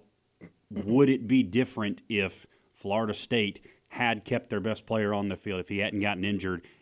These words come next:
and Alabama still does what they do, they win the S E C and everything like that? I,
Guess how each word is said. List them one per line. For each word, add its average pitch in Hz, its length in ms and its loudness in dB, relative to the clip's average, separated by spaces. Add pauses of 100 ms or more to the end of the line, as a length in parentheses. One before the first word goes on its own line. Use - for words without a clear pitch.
(140)
and 87 280 -2 (120)
Alabama 101 580 0 (140)
still 139 480 2
does 117 260 2
what 107 220 -2
they 107 160 0
do, 104 160 2
they 104 140 2
win 104 180 0
the 98 140 0
S 95 200 -4
E 98 120 -6
C 95 260 -6
and 87 80 -4
everything 87 240 -8
like 85 160 -8
that? 90 200 -4 (1120)
I, 113 180 0